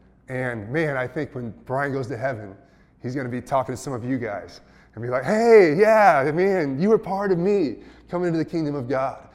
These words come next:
You were part of my life." You know, it's, I'm just, it's amazing how, you know, I'm just so excited. It, it's, it's cool to see how that plays out. And so when we put first things first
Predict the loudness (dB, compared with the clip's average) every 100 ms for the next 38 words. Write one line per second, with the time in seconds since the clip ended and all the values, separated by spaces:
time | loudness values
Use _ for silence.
0 | -20 -4 -2 0 0 0 0 -2 -2 -2
1 | -4 -6 -20 _ _ -12 -4 -4 -4 -6
2 | -8 -10 -10 -6 -2 -4 -4 -8 -8 -8
3 | -10 -20 _ _ -6 -4 -4 -8 -8 -6
4 | -8 -6 -4 -4 -8 -12 -14 -18 -16 -12
5 | -8 -6 -8 -12 -12 -8 -8 -10 -12 -12
6 | -14 _ -20 _ _ _ -14 -10 -8 -8
7 | -10 -10 -10 -12 -14 -20 -20 -20 _ -10
8 | -2 0 2 -2 -2 -2 -2 0 -2 -2
9 | -6 -6 -6 -6 -6 -10 -20